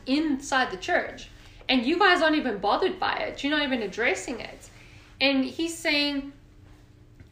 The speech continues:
um, "You're boasting, but don't you know that just a li-, little leaven leavens the whole lump? Just a little bit of bad ruins everything."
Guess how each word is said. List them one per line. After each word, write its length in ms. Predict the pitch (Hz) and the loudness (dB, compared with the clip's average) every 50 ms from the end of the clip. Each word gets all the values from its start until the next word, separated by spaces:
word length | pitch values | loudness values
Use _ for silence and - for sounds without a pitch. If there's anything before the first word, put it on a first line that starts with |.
| - - | -8 -2
um, 380 | 247 247 226 214 214 196 185 - - - - - - - - - - - - - - - - - - - - - - - - - - - - | 0 2 2 2 2 0 -4 -8 -12 -18 -20 -20 -20 -20 -20 -20 -20 -20 -20 -20 -20 -20 -20 -20 -20 -20 -20 -20 -20 -20 -20 -20 -20 -20 -6
"You're 240 | 226 262 277 - - - 240 | -4 -2 -2 -2 2 6 8
boasting, 640 | 269 359 453 - - - - 427 202 - 240 262 - - - - - - - - - - - - - - - - - - - - | 8 8 8 6 2 -2 -6 -6 -6 -8 -10 -12 -14 -16 -20 -20 -20 -20 -20 -20 -20 -20 -20 -20 -20 -20 -20 -20 -20 -20 -4 -2
but 160 | 262 262 - | -2 2 4
don't 260 | 277 330 381 359 359 | 4 4 4 4 2
you 140 | 359 370 339 | 2 2 2
know 360 | 302 339 359 294 - - - - - - | 2 0 0 -2 -2 -4 -8 -12 -12 -10
that 140 | - - - | -10 -4 -2
just 200 | 403 403 - - | -4 -2 0 0
a 40 | 427 | 0
li-, 340 | 359 339 359 359 339 - | 2 4 2 2 2 0
little 400 | - 254 269 320 427 466 480 480 466 466 440 | -2 -2 2 4 4 6 6 4 4 4 2
leaven 280 | 427 285 233 - - - - - - - - | 0 -2 -4 -8 -10 -12 -18 -20 -20 -20 -12
leavens 400 | - 214 226 226 226 254 247 240 | -6 -4 -2 -2 -2 -4 -6 -4
the 80 | - 233 | -4 -4
whole 200 | 208 233 240 254 | -2 0 0 0
lump? 280 | 262 226 - - - - - - - - | -2 -2 -4 -6 -10 -14 -18 -20 -12 -6
Just 180 | - 370 381 - | -4 -2 0 4
a 40 | |
little 280 | 415 392 427 427 427 415 | 4 4 6 4 4 4
bit 140 | 415 403 392 | 4 4 4
of 80 | 381 370 | 4 6
bad 380 | 349 320 285 226 190 185 - - - - - - | 6 6 6 4 2 0 -4 -8 -14 -18 -16 -8
ruins 380 | 220 220 233 240 233 226 233 | -4 -2 0 0 0 -2 -6
everything." 640 | - 214 220 214 214 233 226 - - - - - | -6 -6 -6 -4 -4 -6 -6 -8 -12 -14 -14 -16